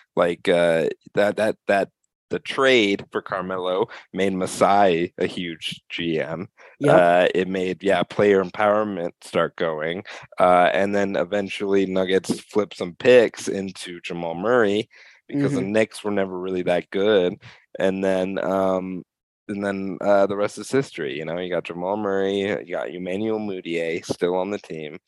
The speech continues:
Speaker 2: Manimal.
Speaker 1: Uh, and the Manimal. You got Kenneth Faried, who was
Speaker 2: Sorry,
Speaker 1: in a
Speaker 2: Kenneth
Speaker 1: pro-am game.
Speaker 2: Faried.
Speaker 1: Mm-hmm.
Speaker 2: I always
Speaker 1: Yeah.
Speaker 2: fucking mix up the man.
Speaker 1: <laughs>
Speaker 2: Anyway, go
Speaker 1: Em-,
Speaker 2: ahead.
Speaker 1: Emmanuel Mudiay. Uh,
Speaker 2: Mm-hmm.
Speaker 1: yes, yes.
Speaker 2: That's why, 'cause Emmanuel Mudiay sounds like the Manu-,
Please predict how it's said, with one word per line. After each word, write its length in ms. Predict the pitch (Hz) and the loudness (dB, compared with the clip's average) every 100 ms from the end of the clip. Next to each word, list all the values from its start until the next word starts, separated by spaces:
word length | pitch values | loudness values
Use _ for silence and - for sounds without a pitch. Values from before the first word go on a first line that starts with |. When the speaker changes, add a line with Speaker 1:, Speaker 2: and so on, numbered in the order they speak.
| - - | -20 -6
Speaker 2:
Manimal. 600 | 147 170 202 82 82 78 | 2 4 6 8 6 6
Speaker 1:
Uh, 40 | 76 - _ - | 2 -2 _ 0
and 180 | 107 | 0
the 100 | 95 | 2
Manimal. 640 | 90 90 95 98 98 98 107 | 0 -2 -2 -2 -2 -2 -2
You 80 | 92 | -2
got 200 | 80 - | -2 0
Kenneth 280 | 104 98 - | 0 0 0
Faried, 520 | 120 110 95 92 95 - - _ | -2 2 2 2 0 -4 -18 _
who 80 | - | -14
was 260 | 92 107 131 | 2 6 8
Speaker 2:
Sorry, 160 | 156 139 | 8 6
Speaker 1:
in 60 | |
a 60 | 98 | 4
Speaker 2:
Kenneth 420 | - - - 190 | 2 4 4 4
Speaker 1:
pro-am 120 | 170 | 0
game. 220 | 151 147 135 | 0 0 0
Speaker 2:
Faried. 280 | 131 131 - - | -2 -6 -14 -12
Speaker 1:
Mm-hmm. 280 | 185 190 95 _ | -8 -8 -10 _
Speaker 2:
I 60 | 147 | -4
always 200 | 165 - | -4 -2
Speaker 1:
Yeah. 100 | 196 | -2
Speaker 2:
fucking 320 | 165 170 156 | 0 2 4
mix 280 | 151 143 151 | 4 2 -2
up 160 | 143 - | -2 -4
the 160 | 156 151 | -6 0
man. 240 | 143 139 | 4 2
Speaker 1:
<laughs> 60 | 107 | 0
Speaker 2:
Anyway, 880 | 107 - 98 107 98 147 139 120 120 | -2 -2 0 0 4 4 4 2 0
go 220 | 139 139 | 2 4
Speaker 1:
Em-, 100 | 135 | 4
Speaker 2:
ahead. 220 | 127 127 - | 2 -4 -6
Speaker 1:
Emmanuel 640 | 120 110 101 104 113 117 120 | -2 2 4 4 4 2 2
Mudiay. 640 | 117 98 87 82 82 98 - - - - | 0 -2 -2 0 0 -2 -10 -14 -10 0
Uh, 300 | 87 87 87 | 4 6 6
Speaker 2:
Mm-hmm. 100 | 90 | 4
Speaker 1:
yes, 360 | 92 92 104 - | 4 4 2 4
yes. 60 | |
Speaker 2:
That's 220 | 175 208 220 | 6 6 8
why, 180 | 196 175 | 8 8
'cause 200 | 190 175 | 6 6
Emmanuel 480 | 180 180 220 254 | 8 8 8 6
Mudiay 480 | 220 185 190 185 185 | 6 6 6 4 2
sounds 400 | 175 - 156 185 | 0 -2 0 2
like 200 | 160 147 | 2 0
the 80 | 147 | 0
Manu-, 460 | 135 135 131 131 | -2 0 -2 -4